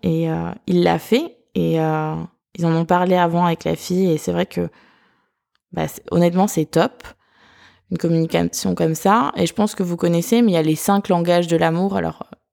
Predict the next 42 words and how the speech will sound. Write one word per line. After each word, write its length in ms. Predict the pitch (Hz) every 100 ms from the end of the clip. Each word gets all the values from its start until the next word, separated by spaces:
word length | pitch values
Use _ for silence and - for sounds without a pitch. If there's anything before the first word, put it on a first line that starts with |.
| _
je, 180 | - -
j'avoue 320 | - - 165
que 140 | 180 170
je 60 | -
suis 80 |
allée 120 | 156 151
voir 280 | 156 170
un 100 | 170
petit 160 | 165 -
peu. 460 | - 180 175 160 151 _ - - - _ _ _ _
Initialement, 480 | 185 185 175 170 190
c'est 120 | 185
Gary 280 | 160 165 180
Chapman 480 | 185 180 170 156 160
qui 180 | - 165
les 240 | 165 160
a, 240 | 165 - 165 - - - - -
qui 120 | -
a 60 | 156
fait 180 | - 160
cette 220 | 170 160
théorie-là. 640 | 175 165 165 165 165 233 - - - -
Bon, 60 | -
après, 200 | - 175
il 40 |
y 20 |
a 80 | 160
plein 180 | - 165
de 60 | 165
gens 160 | 180
qui 160 | 180 160
ont, 260 | 156 156 156 - 170 160
qui 140 | 160
l'ont 140 | 156
reprise 640 | 156 151 - 185 202 202 175
et 160 | 156
qui 100 | 151
ont 60 | 160
fait 160 | 160 156
des 100 | 156
vidéos 360 | 156 160 160
dessus. 520 | 160 - 185 185 196